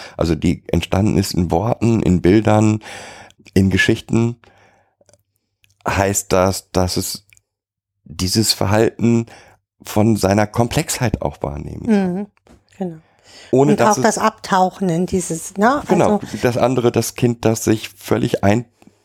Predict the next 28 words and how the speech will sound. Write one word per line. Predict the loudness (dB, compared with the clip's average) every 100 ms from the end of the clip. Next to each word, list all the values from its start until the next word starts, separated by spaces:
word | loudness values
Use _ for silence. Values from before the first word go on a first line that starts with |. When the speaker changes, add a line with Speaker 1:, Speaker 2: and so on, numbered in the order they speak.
| _ -18
Speaker 1:
äh, | -14 -12 -12 -14 _ _ _ _ _
eingefroren | 0 0 0 -8 -12 -14 -8 -8 -2 0 2 0
fühlt | -2 0 0 0
oder | 0 2
unter | 2 0
Wasser | 0 0 -2
fühlt | -4 -2 -2 -2
oder | 0 0 -2 _
wie | -18 -14 -4 2
auch | 2 2
immer. | 0 2 0 -4 -18 -16 -18 -18 -20 -20 -12
Ich | -8 -2
hoffe, | 0 0 -4
ich | -4
finde | 0 0 0
das. | -2 -4
Es | -6
gab | -4 -6 _ -6
eine | -2
ganz | -2 -2 -4
tolle | 0 2 2 2 -2 -10 -16
Serie | -2 2 2 2 0
von | 2 0 0
Videos | -2 -4 -2 0 0 -4
und | -6 -2
Bildern, | 0 0 0 0 -2
wie | -4
Kin-, | -6 -4 -4 -4